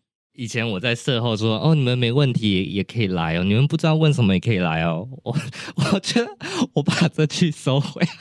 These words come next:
<laughs> 因为太多人觉得他们自己要来，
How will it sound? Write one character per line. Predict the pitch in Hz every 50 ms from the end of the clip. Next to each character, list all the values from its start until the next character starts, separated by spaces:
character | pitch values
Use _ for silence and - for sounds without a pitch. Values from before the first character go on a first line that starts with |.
| 440 - - - 403 -
<laughs> | - - - - - - - - - -
因 | 208 214 220 220 220 226
为 | 226 190 165 - - - - - - _
太 | _ - 208 180 175
多 | 165 170 170 175
人 | 165 143 131 123 - - _ _ _ - _ _ - _ _
觉 | - - 107
得 | 110 123
他 | 95 123 127
们 | 120 110
自 | 101 - 120
己 | 110 92
要 | 90 101 95 90
来， | 87 76 67